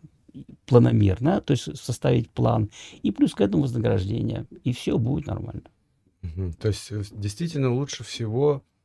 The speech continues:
Speaker 2: составлять какое-то
Speaker 1: Да,
Speaker 2: расписание,
Speaker 1: да, да, да, да, да.
Speaker 2: максимально ребёнка в него погружать.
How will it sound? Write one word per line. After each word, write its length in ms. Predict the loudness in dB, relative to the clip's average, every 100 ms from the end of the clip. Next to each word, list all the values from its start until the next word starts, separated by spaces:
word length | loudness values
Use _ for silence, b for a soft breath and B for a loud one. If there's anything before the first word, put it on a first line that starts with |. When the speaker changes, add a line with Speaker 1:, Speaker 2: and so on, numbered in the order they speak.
| _ _ _
Speaker 2:
составлять 640 | -10 -8 -2 0 2 0
какое-то 440 | -6 -4 -4 -2
Speaker 1:
Да, 40 | -4
Speaker 2:
расписание, 640 | -6 -10 -6 2 4 4 4
Speaker 1:
да, 220 | 0 -2
да, 240 | -6 -8 -6
да, 240 | -8 -6
да, 0 |
да. 60 | -4
Speaker 2:
максимально 640 | -4 -2 0 2 2 0
ребёнка 640 | 0 0 0 0 -2 -2 0
в 60 | 0
него 240 | 0 0
погружать. 680 | -2 -2 -2 0 -2 -4